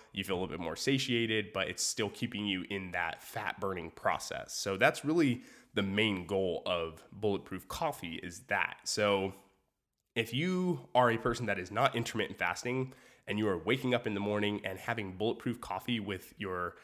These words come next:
breakfast, um, do not do that. <laughs> You don't drink Bulletproof coffee with food. Bulletproof coffee kinda is your food. So it's kinda like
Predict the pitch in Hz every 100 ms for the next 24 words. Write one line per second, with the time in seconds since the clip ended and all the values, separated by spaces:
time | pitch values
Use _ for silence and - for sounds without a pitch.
0 | - - _ 87 87 - - 240 - -
1 | - - 92 92 90 87 - - - -
2 | 135 143 117 120 90 85 - 139 - -
3 | 151 135 - - - 117 127 139 147 -
4 | 127 113 113 127 117 - - 110 123 -
5 | 127 - 104 95 104 87 104 - - 98
6 | 78 - _ _ - 135 139 147 131 110
7 | 104 113 110 101 - 123 117 95 78 -
8 | 78 - - - 104 98 - - 135 123
9 | 107 104